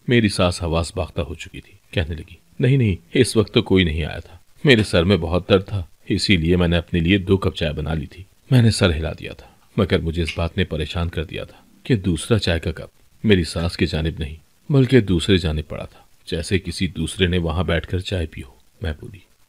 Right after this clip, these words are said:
"अम्मी, जब मैं घर में दाखिल हुई, तो मुझे किसी के भागने की आवाज सुनाई दी थी। ऐसा लग रहा था जैसे चोर घुस आए हों।" वो कहने लगी, "बिल्ली ने दरवाजा खोलने की आवाज सुनी तो वो भाग गई होगी।" इतना कहकर मेरी सास अपनी कुर्सी से उठ गई थी।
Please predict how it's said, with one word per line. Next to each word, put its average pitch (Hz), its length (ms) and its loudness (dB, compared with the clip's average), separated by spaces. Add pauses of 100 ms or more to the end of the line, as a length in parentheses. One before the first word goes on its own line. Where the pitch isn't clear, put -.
"अम्मी, 82 280 -6 (280)
जब 85 220 -2
मैं 95 140 2
घर 85 180 -4
में 87 120 0
दाखिल 73 300 -2
हुई, - 140 -12 (220)
तो 117 60 2
मुझे 87 260 0
किसी 92 260 -2
के 117 120 2
भागने 80 360 -2
की 113 100 2
आवाज 90 240 4
सुनाई 87 260 -2
दी - 120 -14
थी। - 220 -20 (400)
ऐसा 98 240 -2
लग 87 160 -2
रहा 82 180 -2
था 95 160 -4
जैसे 117 300 0
चोर 117 260 4
घुस 98 240 -4
आए - 120 -6
हों।" - 120 -14 (260)
वो 85 60 -2
कहने 73 240 -6
लगी, - 240 -14 (280)
"बिल्ली 113 300 4
ने 104 140 6
दरवाजा 85 380 0
खोलने 87 320 0
की 90 120 -2
आवाज 78 260 -2
सुनी 92 320 0
तो 117 140 0
वो 104 120 4
भाग 85 200 0
गई 82 140 -4
होगी।" - 280 -14 (320)
इतना 123 280 4
कहकर 98 340 2
मेरी 90 200 2
सास 82 300 -4
अपनी 82 200 -6
कुर्सी 80 300 -6
से - 120 -10
उठ 73 120 -12
गई 80 180 -14
थी। - 180 -20